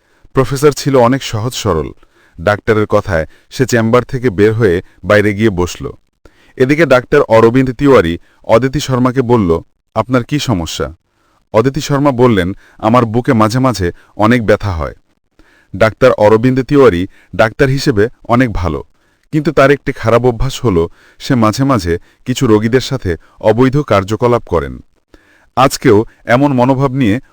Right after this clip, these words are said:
অদিতি শর্মাকে পরীক্ষা চালাতে লাগলেন। ডাক্তার অরবিন্দ তিওয়ারির মনে একটা চিন্তা কাজ করল, "একদিনেই তো আর তেমন কিছু বলা যাবে না,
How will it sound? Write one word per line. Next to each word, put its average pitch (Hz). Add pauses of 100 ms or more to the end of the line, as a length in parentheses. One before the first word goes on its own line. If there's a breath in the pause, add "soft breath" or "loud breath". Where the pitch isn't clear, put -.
অদিতি 120
শর্মাকে 117 (260 soft breath)
পরীক্ষা 117
চালাতে 110
লাগলেন। 73 (1000)
ডাক্তার 113
অরবিন্দ 117
তিওয়ারির 135
মনে 104 (240 soft breath)
একটা 110
চিন্তা 127
কাজ 104
করল, 71 (580)
"একদিনেই 117
তো 156
আর 151
তেমন 131
কিছু 139
বলা 104
যাবে 131
না, 135